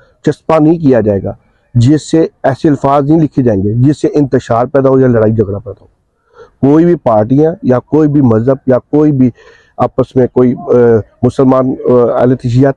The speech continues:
अहले तशय्युत मुसलमान के बारे में या कोई भी पार्टी वगैरह आपस में ऐसे अल्फाज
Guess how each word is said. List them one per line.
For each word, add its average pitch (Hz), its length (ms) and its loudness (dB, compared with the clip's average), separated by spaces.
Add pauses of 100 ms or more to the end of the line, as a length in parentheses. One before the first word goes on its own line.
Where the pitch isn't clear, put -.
अहले 135 200 0
तशय्युत 123 300 0
मुसलमान 113 360 -2
के 131 100 -4
बारे 120 220 0
में 127 140 0
या 131 100 2
कोई 135 180 0
भी 131 120 -2
पार्टी 110 320 -2
वगैरह 120 200 2
आपस 120 280 -6
में 131 80 2
ऐसे 120 180 -2
अल्फाज 123 360 -2